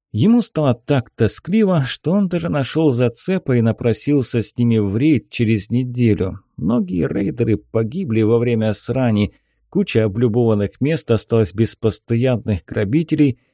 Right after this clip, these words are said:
и поэтому те, кто попрошареннее, используют эту возможность по полной. «Гнездо птички! Гнездо птички!»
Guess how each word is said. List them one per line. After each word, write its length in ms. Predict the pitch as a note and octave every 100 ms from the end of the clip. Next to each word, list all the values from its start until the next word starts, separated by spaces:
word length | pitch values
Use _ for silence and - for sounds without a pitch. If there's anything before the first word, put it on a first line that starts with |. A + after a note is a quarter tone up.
| _
и 100 | A#2
поэтому 480 | A2 F#3+ G#3+ F#3+ F3+
те, 240 | - F#3 E3+
кто 280 | - D#3+
попрошареннее, 1300 | D#3 - C#3 - D3 B2+ - G3 F3+ E3+ E3+ D#3+ B2+ -
используют 880 | A#2 A2+ - _ F#3+ F#3+ D#3 D#3+ -
эту 260 | D#3 D#3 A#2+
возможность 1000 | A#2 A2 - B2 A#2 - A2+ A2 - - -
по 220 | A2+ - _
полной. 600 | - D3 C3 G#2+ G2 - _ _ _ _ _ _ _ _ _ _ _ -
«Гнездо 640 | F2+ A2 D3 C#3+ D3+ F3+
птички! 680 | - F#3 F3+ - - F#2 E2 -
Гнездо 640 | E2+ G#2+ D#3+ C#3 D3 F3+
птички!» 800 | - - G#3 E3+ - - G#2 E2+